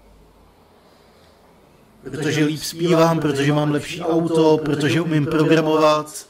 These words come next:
protože, protože, protože. Dosaďte si svoji modlu, dosaďte si to,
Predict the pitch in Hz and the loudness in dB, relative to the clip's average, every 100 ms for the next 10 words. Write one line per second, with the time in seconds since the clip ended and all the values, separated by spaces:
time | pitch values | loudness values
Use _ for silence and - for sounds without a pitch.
0 | _ _ _ _ _ _ _ _ 147 139 | _ _ _ _ _ _ _ _ -10 -6
1 | 143 139 139 131 135 143 135 135 135 135 | -4 -4 -4 -6 -8 -6 -4 -4 -6 -8
2 | 123 120 101 - _ _ _ _ - 143 | -8 -8 -10 -16 _ _ _ _ -12 -6
3 | 143 196 - 160 151 160 143 143 151 147 | -2 -2 -4 -6 -4 -4 -4 -4 -4 -2
4 | 143 131 123 98 - 135 185 180 180 185 | -4 -4 -6 -10 -14 -6 -4 -4 -4 -4
5 | 175 175 160 156 151 | -4 -4 -2 -2 -2